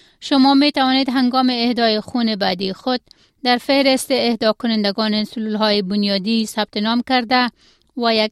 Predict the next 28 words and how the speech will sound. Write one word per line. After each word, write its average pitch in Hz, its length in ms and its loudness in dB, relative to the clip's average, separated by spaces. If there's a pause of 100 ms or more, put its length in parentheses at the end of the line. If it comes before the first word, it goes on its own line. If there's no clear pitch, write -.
اهدا 214 340 -2
کننده 220 440 -2
شوید. 196 400 -4
اهدای 262 440 2
خون 269 320 0
کامل 254 460 2
و 247 140 0
پلازما 233 520 -2
نیز 233 440 0
خدمات 226 480 0
مهم 220 380 -2
دیگر 208 360 -2
است 196 200 -4
که 208 200 -4 (400)
استرالیایی 226 680 -2
های 240 340 0
واجد 208 420 -2
شرایط 196 500 -4
می 247 160 -2
توانند 190 500 -2 (340)
برای 247 380 2
کمک 240 360 0
به 233 140 0
بیماران 214 540 -2
سرطان 202 540 -4
خون 208 340 -6
انجام 202 420 -2
دهند. 196 420 -4